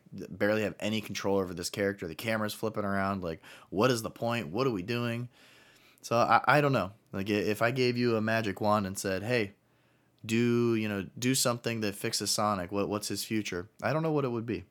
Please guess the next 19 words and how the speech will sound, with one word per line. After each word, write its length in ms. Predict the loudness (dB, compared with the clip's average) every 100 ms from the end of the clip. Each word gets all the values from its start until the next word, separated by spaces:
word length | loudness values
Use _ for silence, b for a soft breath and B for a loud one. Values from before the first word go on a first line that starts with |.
| _ _ _ _ _ _ _ _ _ _
Sonic 340 | -2 2 2 0
Mania 300 | 0 0 -2
two, 320 | 0 0 0
but 140 | -2
then 180 | -4 -4
what, 220 | -4 -6
what? 220 | -6 -6
It 100 | -6
sells 320 | -4 -4 -4 -4
a 20 | -2
million 320 | 0 0 0
copies 480 | 0 0 0 -4 -6
and 220 | -10 -14 -18 B B B B B B -4
it's 120 | -2
just 220 | 0 0
not 340 | 0 0 -2
what, 240 | -2 -2 -2 _ _ -8
you 120 | -6
know, 280 | -4 -6